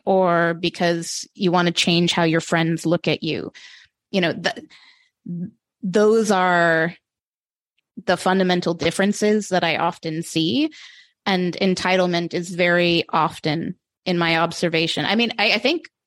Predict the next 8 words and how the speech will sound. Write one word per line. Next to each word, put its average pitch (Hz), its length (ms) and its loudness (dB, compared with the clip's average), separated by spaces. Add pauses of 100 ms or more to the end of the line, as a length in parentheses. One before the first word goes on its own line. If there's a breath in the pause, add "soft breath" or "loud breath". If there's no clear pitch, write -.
(160)
always 185 580 0
connected 170 580 -2
to 160 500 0 (200)
instrumental 175 640 2
sex - 440 -4
of 170 200 0
some 165 240 0
sort, - 480 -4